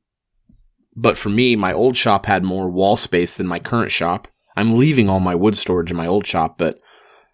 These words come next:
uh, I, exactly like Dan just said, I like the horizontal storage, but the vertical storage is much easier to get to the wood. Um, it's, it's really just preference. There's no right or wrong.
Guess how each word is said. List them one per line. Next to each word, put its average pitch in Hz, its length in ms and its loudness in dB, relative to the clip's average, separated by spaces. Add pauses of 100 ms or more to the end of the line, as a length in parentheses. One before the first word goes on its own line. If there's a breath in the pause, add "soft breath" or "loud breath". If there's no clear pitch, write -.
(400 soft breath)
uh, 92 380 0 (320)
I, 104 300 2 (1200)
exactly 120 460 4
like 104 200 0
Dan 98 200 -2
just 90 160 -4
said, 90 280 -4 (420)
I 110 100 4
like 98 680 0 (420)
the 135 80 -2
horizontal 143 480 0
storage, 143 480 -4 (240 soft breath)
but - 160 -6
the 123 80 0
vertical 117 400 0
storage 123 420 2
is 110 240 -2
much 101 420 -2
easier 101 320 -2
to 90 80 -4
get 90 180 -6
to - 60 -12
the 85 100 -4
wood. 82 340 -4 (480 loud breath)
Um, 80 400 -8
it's, - 200 -8 (140)
it's 139 200 -2
really 123 280 4
just 90 240 -8
preference. 85 420 -6
There's 113 200 -2
no 110 120 -2
right 87 220 -2
or 76 60 -6
wrong. 73 320 -12